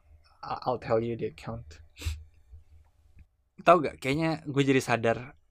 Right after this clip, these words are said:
masalah kita manusia di dunia ini itu tuh, ketika ada masalah, bukannya kita selesain masalahnya, tapi kita malah lebih sering berdebat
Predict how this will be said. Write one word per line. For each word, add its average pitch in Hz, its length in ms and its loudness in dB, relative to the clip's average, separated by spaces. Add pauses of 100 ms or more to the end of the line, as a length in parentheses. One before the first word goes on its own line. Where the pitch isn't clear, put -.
(400)
masalah 117 480 4 (160)
kita - 400 0 (160)
manusia 117 400 2
di 117 160 2
dunia 113 240 0
ini 117 240 -2
itu - 160 -10
tuh, 151 240 4 (960)
ketika 139 480 8
ada 131 160 12
masalah, 117 880 4 (640)
bukannya 117 480 0
kita 117 720 6
selesain 117 480 2
masalahnya, 143 720 4 (600)
tapi - 160 2
kita 147 240 6
malah 127 320 10
lebih 120 240 2
sering 143 240 4
berdebat 117 400 8